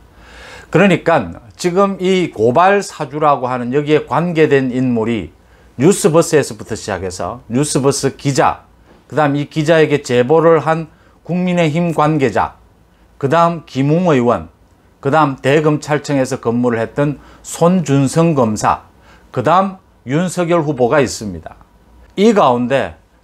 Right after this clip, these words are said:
누가 이 내용에 대해서 상당히 알고 있으면서도 거짓말을 하고 있느냐라는 부분을 찾아내는 것인데, 흔히 어쩌다가 경찰이나 검찰에 조사를 받게 되면 많이 불평을 하는 것이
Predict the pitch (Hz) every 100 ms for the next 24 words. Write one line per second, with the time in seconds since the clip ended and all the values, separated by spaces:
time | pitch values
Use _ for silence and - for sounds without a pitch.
0 | - 160 190 233 208 208 202 127 120 139
1 | 151 147 117 110 - 123 - 135 131 143
2 | 147 110 104 120 156 196 - 160 135 117
3 | - 131 127 113 117 151 170 170 165 165
4 | 151 117 110 117 110 - _ _ _ _
5 | _ - - 135 196 185 180 175 180 170
6 | - 196 196 151 127 113 98 98 90 87
7 | 76 _ _ _ _ - 214 208 143 -
8 | 156 170 160 - 131 131 180 196 185 185
9 | 127 131 151 160 151 - 127 - 180 196
10 | 160 135 - 113 110 107 139 104 90 92
11 | 107 117 175 208 165 185 - 190 175 143
12 | 127 123 110 - 131 87